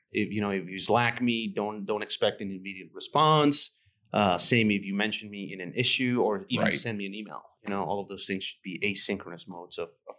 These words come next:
Speaker 1: communication.
Speaker 2: Yeah. And see, I have a remote team that helps me with the podcast, and we use Discord.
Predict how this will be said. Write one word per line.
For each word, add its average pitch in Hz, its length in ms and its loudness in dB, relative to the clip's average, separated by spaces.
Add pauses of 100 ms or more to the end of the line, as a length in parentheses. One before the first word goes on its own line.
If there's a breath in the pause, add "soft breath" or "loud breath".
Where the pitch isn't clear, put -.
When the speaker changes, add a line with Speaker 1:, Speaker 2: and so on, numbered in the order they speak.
Speaker 1:
communication. - 560 -14
Speaker 2:
Yeah. 73 420 4
And 98 160 6
see, 98 180 6
I 92 80 4
have 90 160 2
a 80 60 -4
remote 78 360 -4
team 78 200 0
that 73 80 -4
helps 76 240 -8
me 78 100 -8
with 78 120 -10
the - 80 -10
podcast, - 640 0
and 64 140 -12
we 71 80 -4
use 62 280 -6
Discord. - 540 -2